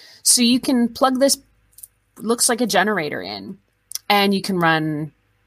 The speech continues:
all your tech off it. You can charge your phones. You can run a heater off it. Um,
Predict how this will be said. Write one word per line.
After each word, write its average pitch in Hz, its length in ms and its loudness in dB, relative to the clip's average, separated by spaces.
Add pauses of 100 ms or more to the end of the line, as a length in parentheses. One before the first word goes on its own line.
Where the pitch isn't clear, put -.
(220)
all 156 180 2
your 170 160 -4
tech 220 320 0
off 208 240 4
it. 202 160 2
You 143 60 -6
can 147 140 -8
charge 147 260 -6
your - 80 -16
phones. 214 720 2
You 165 140 -2
can 143 640 -10 (120)
run 160 180 -2
a 123 40 -8
heater 240 420 0
off 202 280 4
it. 196 240 2 (640)
Um, 165 600 0